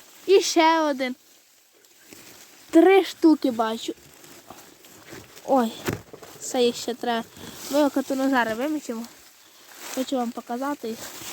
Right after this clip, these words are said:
Дивіться, ово. Ой, тут третій. Так, тут грибів є багато.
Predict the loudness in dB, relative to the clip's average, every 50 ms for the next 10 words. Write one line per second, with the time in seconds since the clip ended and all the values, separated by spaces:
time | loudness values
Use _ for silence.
0 | -14 -14 -16 -16 -20 -20 -20 -20 -12 -8 -6 -6 -6 -6 -8 -8 -6 -6 -8 -8
1 | -4 0 2 4 4 2 2 -2 -16 -20 -20 -20 -20 _ _ _ -20 -20 -20 -20
2 | -20 -20 -20 -20 -20 -20 -20 -20 -20 -20 -20 -20 -20 -20 -20 -20 _ 0 4 4
3 | 4 4 0 -6 -12 -12 -14 -14 -4 4 6 8 8 8 6 2 -2 -16 -18 -20
4 | -20 _ _ _ _ _ _ _ _ _ _ _ _ _ _ _ _ _ _ _
5 | _ 0 2 4 4 6 4 4 4 2 0 0 -2 -2 -2 -6 -20 -20 -20 -20
6 | _ _ _ _ _ _ _ _ _ _ _ _ _ _ _ _ _ _ _ _
7 | -14 -10 -10 -10 -10 _ -6 -6 -6 -6 -10 -20 -16 -10 -4 -4 -2 0 2 2
8 | 2 2 2 0 0 0 -2 -2 -2 -2 0 0 0 -2 -4 -6 -10 -10